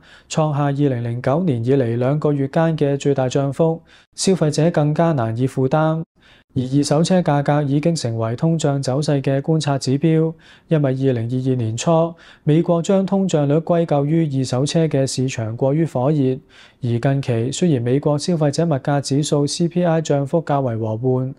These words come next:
但二手車價格仍然持續上升，恐怕代表美國通貨膨脹遠未結束。此屆中共政協、人大兩會共五千多名代表，但根據報道，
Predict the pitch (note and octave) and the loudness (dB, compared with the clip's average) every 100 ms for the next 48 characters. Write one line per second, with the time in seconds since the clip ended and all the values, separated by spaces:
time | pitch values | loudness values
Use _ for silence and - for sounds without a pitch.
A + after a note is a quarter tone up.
0 | - - _ C#3 C#3 C3+ C3+ D3 D#3+ F3+ | -18 -20 _ -2 0 0 2 2 2 2
1 | F3 C#3+ C3+ D3 C3+ A2 A2 A2+ - A#2 | 2 0 0 0 0 -2 -2 -4 -4 -2
2 | C3 - C3 C3 F3 E3 E3+ - - - | -2 0 -2 0 0 0 -4 -12 -20 -2
3 | D#3 F#3 E3+ D3+ C#3+ C3+ D3+ F3+ D3 D3 | 0 2 0 0 0 0 0 2 2 2
4 | D3 D3 E3+ D#3 C#3 A#2 A2 A2+ C3+ C3+ | 0 2 0 0 -2 -4 -4 -2 0 0
5 | B2+ C3+ B2 C3+ C3 D#3 D3+ D3+ _ _ | -2 0 0 -2 0 2 0 -2 _ _
6 | _ _ _ _ _ _ _ _ _ - | _ _ _ _ _ _ _ _ _ -2
7 | C#3+ D#3+ C#3+ C#3 E3 D3+ C3 C#3+ C#3 C#3 | 0 2 0 0 0 0 0 -2 0 0
8 | C#3 C#3+ A#2+ B2 C3 C3 C3+ C#3 C#3 F3 | 0 -2 -4 -2 0 0 -2 0 0 2
9 | C#3 C3+ B2+ D3 - E3+ E3 D#3 A#2 B2+ | 0 -2 -4 -2 0 0 2 0 0 -2
10 | B2+ A#2+ C3+ E3+ E3+ - - _ D#3+ D#3 | -2 0 2 2 -2 -10 -20 _ 0 0
11 | D#3 F#3 D3+ D3+ D3 C#3+ C3 C3+ | 2 0 2 2 2 2 0 -2